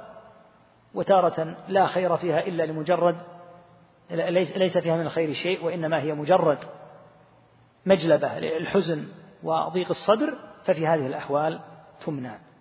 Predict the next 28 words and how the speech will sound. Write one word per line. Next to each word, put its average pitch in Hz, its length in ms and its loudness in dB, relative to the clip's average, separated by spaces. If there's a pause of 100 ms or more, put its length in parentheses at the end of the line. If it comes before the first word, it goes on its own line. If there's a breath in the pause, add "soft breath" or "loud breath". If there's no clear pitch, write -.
(480)
الآية 247 400 2
الأولى 233 280 4
يقول 214 420 4
فيها 190 460 -2 (320)
عز 165 260 -2
وجل: 151 420 -2 (1200 soft breath)
"يقولون 233 580 6
لو 175 160 6
كان 202 260 2
لنا 175 380 2
من 180 160 -2
الأمر 165 400 -2
شيء 185 300 -6
ما 156 220 -4
قتلنا 160 580 -4
هاهنا". 127 340 -8 (180)
الآية 202 420 4
هذه 208 320 0
نزلت 185 380 4 (200)
في 175 120 -2
سياق 185 520 0 (920)
ما 190 160 4
ذكر 185 260 4
الله 160 300 4
تعالى 175 380 2
في 175 260 -4 (1040)
غزوة 170 480 0
أحد، - 180 -6